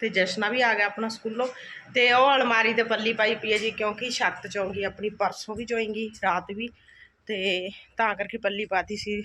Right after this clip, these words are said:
ਅਸੀਂ ਆਖਿਆ ਅਲਮਾਰੀ ਖਰਾਬ ਹੋ ਜੂਗੀ, ਅੱਗੇ ਆਈਂ ਬੈੱਡ ਖਰਾਬ ਹੋ ਗਿਆ, ਚ-, ਉਹ ਵੀ ਪਾਣੀ ਆ ਗਿਆ ਤਾਂ ਤੋਂ ਮਗਰਲੇ ਪਾਸੇ ਜਿਹੜਾ ਬੈੱਡ ਦਾ ਛੇਜਾ ਹੁੰਦਾ, ਬਾਦਰਾ ਹੁੰਦਾ, ਤੇ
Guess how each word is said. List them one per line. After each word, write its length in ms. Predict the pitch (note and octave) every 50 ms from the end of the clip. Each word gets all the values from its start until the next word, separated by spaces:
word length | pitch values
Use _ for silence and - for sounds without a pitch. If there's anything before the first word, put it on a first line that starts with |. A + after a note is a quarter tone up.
| A3 G#3+
ਅਸੀਂ 180 | A3 - - G#3+
ਆਖਿਆ 200 | G#3 - G#3+ G3+
ਅਲਮਾਰੀ 340 | G3 F#3+ G3 F#3 F3+ F#3 F#3
ਖਰਾਬ 340 | - G3+ F#3+ F3 F3 F3+ G#3+
ਹੋ 80 | A#3 A#3+
ਜੂਗੀ, 280 | - G3+ G3+ G#3 A#3 - - - - - - - - - -
ਅੱਗੇ 220 | G#3 F#3+ G#3+ A#3
ਆਈਂ 280 | G#3+ G#3 G#3+ A#3+ B3+ B3
ਬੈੱਡ 260 | G3 G3+ F#3+ F#3 F#3+ G3+ -
ਖਰਾਬ 260 | G#3 G3 F#3 F#3+ F#3
ਹੋ 140 | G#3 G#3 F#3+
ਗਿਆ, 140 | F#3 G3 G#3
ਚ-, 140 | G3+ - F#3+
ਉਹ 320 | G#3 G#3+ F3+ G#3+ G#3+ E3 - - - - - - - - F3+
ਵੀ 180 | G#3 A#3 G#3+ G#3 F#3+ - - - -
ਪਾਣੀ 300 | A#3+ A3+ G#3+ G#3 A3 A3 G#3+
ਆ 140 | G3+ F#3+ F#3+
ਗਿਆ 120 | G3 G3
ਤਾਂ 260 | F#3+ - G#3 G#3 A3+ A#3
ਤੋਂ 140 | C4+ C4 B3+ - - - - - G#3+
ਮਗਰਲੇ 380 | G#3 G3+ G3+ F#3 F#3+ F#3 G3+
ਪਾਸੇ 360 | G3+ - G#3 G3 - - G#3+ F#3 - - - - - - - - -
ਜਿਹੜਾ 220 | G3+ A3 A3 A#3+ A#3+
ਬੈੱਡ 220 | A3 A3+ G3+ -
ਦਾ 140 | F3+ F#3 G3 F#3+
ਛੇਜਾ 400 | - A#3 G3 F3+ - F#3 G3+ G3+
ਹੁੰਦਾ, 320 | G#3 G#3+ G#3 G3 B3+ D#4 D4 - - - - - - - - - - - - - G#3
ਬਾਦਰਾ 380 | G3 G#3+ G3+ G3+ - G#3+ B3 B3+
ਹੁੰਦਾ, 280 | B3+ A#3 A3 G3 G#3 G#3
ਤੇ 420 | G3+ G#3+ G#3+ G3+ G3 G3 G3+ G#3